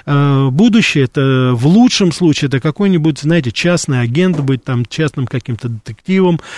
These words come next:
ну, можно в полицию куда-то устроиться, может быть, э, если там у тебя нет каких-то, а, проблем, допустим, каких-то криминальных, там вот, ш-, и, знаете, какие-то, так сказать,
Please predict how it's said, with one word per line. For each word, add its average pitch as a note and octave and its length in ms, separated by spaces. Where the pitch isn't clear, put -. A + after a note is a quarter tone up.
ну, G3 140
можно F#3 260
в - 80
полицию D#3+ 460
куда-то D3+ 340
устроиться, C#3+ 500
может B2 300
быть, A#2 320
э, B2 640
если C3+ 380
там B2+ 480
у B2 40
тебя C3+ 240
нет C3+ 220
каких-то, B2 480
а, B2+ 180
проблем, C#3 600
допустим, B2+ 440
каких-то B2 460
криминальных, C3 720
там B2 220
вот, A#2+ 180
ш-, - 340
и, C3 300
знаете, B2 580
какие-то, B2 460
так - 160
сказать, - 320